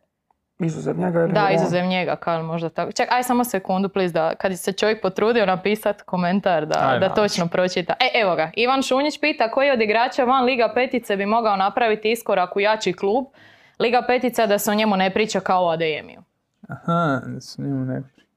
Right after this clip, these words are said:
Speaker 1: Pa dobro, mislim, ako idemo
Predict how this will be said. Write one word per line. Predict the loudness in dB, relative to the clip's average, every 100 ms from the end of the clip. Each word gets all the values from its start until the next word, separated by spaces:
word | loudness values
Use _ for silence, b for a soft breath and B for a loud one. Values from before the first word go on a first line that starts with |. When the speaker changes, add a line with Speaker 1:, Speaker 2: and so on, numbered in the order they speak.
| _ B B B B B _ _ -10 -8 -8 -12 -16 -18 -20 -20 _ _ _ _ -20 _ _ _ _ _ _ _ _ _ -20 _ _ _ _ _ _ _ _ _ _ _
Speaker 1:
Pa | -2
dobro, | 2 2
mislim, | 2 0 -2
ako | 0 0
idemo | 2 0 -2